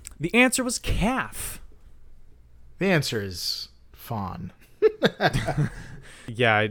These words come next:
Speaker 1: I knew that if you just looked at the Wikipedia page for a second, you would see the word fawn, and so <laughs> I was, I was hoping that maybe you had missed it, but, uh, I found another one, and so
Speaker 2: I, I guessed that it was fawn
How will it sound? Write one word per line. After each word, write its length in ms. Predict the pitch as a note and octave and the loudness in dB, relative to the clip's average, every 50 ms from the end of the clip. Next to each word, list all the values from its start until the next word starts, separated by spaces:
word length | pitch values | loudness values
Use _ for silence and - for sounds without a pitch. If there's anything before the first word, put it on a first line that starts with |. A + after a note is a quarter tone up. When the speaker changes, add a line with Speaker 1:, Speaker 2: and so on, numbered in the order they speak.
| G#2 - | -4 -2
Speaker 1:
I 140 | A#2+ C3+ C3 | 2 2 2
knew 240 | B2 C3 C#3+ D3+ C#3+ | 2 2 2 2 4
that 140 | C3+ C3 B2+ | 4 4 2
if 160 | A2+ - C3 | 2 0 -4
you 60 | B2 G#2+ | -4 -4
just 180 | A#2 A#2 G#2 | -4 -6 -4
looked 220 | A2+ A#2+ A2+ G2 A#2+ | -2 -2 -2 -2 -4
at 100 | G2+ - | -8 -4
the 220 | A#2 A2+ A2 G#2+ | -4 -2 -2 -2
Wikipedia 480 | G#2+ G#2+ G#2 G#2 - - A2+ G#2+ G#2+ - | -2 -4 -6 -8 -6 -4 -2 -2 -2 -2
page 260 | - G#2+ G#2+ G2 F2+ | 0 -2 -2 -2 -4
for 280 | - - G2+ G2 G2 G2+ | -6 -4 -4 -2 -2 -2
a 40 | G2 | -2
second, 520 | - - - D#3+ D3 - D3 C#3 - B2+ | -2 4 4 4 6 6 4 2 2 0
you 100 | A#2+ A2+ | -2 -2
would 140 | G#2+ G2+ - | -2 -2 -4
see 200 | - - A2+ G#2 | -4 -4 -4 -4
the 120 | G2+ G2+ | -2 -2
word 180 | G2 G2 G#2 - | -4 -4 -4 -6
fawn, 500 | - - A#2+ A2+ A2+ A2+ A2+ A2+ A#2 A#2 - | -2 0 2 2 4 2 2 0 -4 -6 -6
and 120 | A#2 G#2+ | -8 -8
so 380 | - - A2+ G#2 G#2 G#2 A2 - - - - - | -4 -4 -2 -2 0 -2 -2 -4 -4 -8 -10 -12
<laughs> 220 | - - - - | -14 -14 -8 -6
I 60 | D3 | -6
was, 120 | A#2+ G#2+ G#2 G2 - - - - - - - - - - - | -6 -6 -8 -12 -16 -18 -20 -20 -20 -20 -20 -20 -18 -8 -8
I 60 | A2 | -6
was 360 | G#2 G2+ G#2 G#2 G2 - - - | -6 -6 -8 -10 -10 -12 -14 -8
hoping 360 | A2+ B2 F3 F3 F3+ E3 C#3+ | 0 2 2 4 4 2 2
that 100 | C3 B2+ | 2 2
maybe 240 | A#2+ B2+ C#3 C3 B2 | 4 4 2 2 2
you 140 | B2 B2+ A#2+ | -2 0 0
had 100 | A#2+ A2+ | 0 0
missed 280 | A2 A2+ A2+ G#2+ - - | 0 -2 -2 -2 0 0
it, 240 | A2+ A2 A2 - - - - - _ _ - - - - - - - - - | 0 0 0 -4 -14 -20 -20 -20 _ _ -20 -20 -20 -20 -20 -20 -20 -18 -16
but, 380 | A2+ F#2 A#2 A2+ A2 G#2 G#2+ - - | -10 -2 0 2 2 2 0 -2 -8
uh, 60 | - G#2+ | -6 -4
I 180 | G#2+ G#2 A2+ A2 | -4 -2 -2 -2
found 180 | D#3 D#3 D#3+ | -4 -4 -2
another 200 | D#3+ G#3 B3 E3 | -2 -4 -4 -4
one, 220 | G2+ F2+ F2 F2 F2 - | -4 -6 -8 -10 -14 -16
and 180 | F#2 F#2+ G2 G2 | -14 -14 -14 -14
so 280 | - - G2 F#2+ F#2+ G2 - - - | -12 -10 -10 -8 -8 -8 -10 -10 -4
Speaker 2:
I, 220 | - C#3+ C#3+ - - - | 0 2 2 2 0 -4
I 220 | - C3 C#3+ D3 D3 | -2 2 4 4 4
guessed 440 | C3 A2 - B2 C3 C#3 - - - | 4 2 0 0 0 0 0 -2 -2
that 140 | A#2+ A2+ | 0 0
it 40 | A2+ | 2
was 200 | A2 A2 G#2 - | 0 0 -2 -4
fawn 520 | - - A2+ G#2+ G#2+ G#2+ G#2 G2+ G#2 G2+ | -8 -8 -6 -6 -4 -4 -4 -4 -6 -6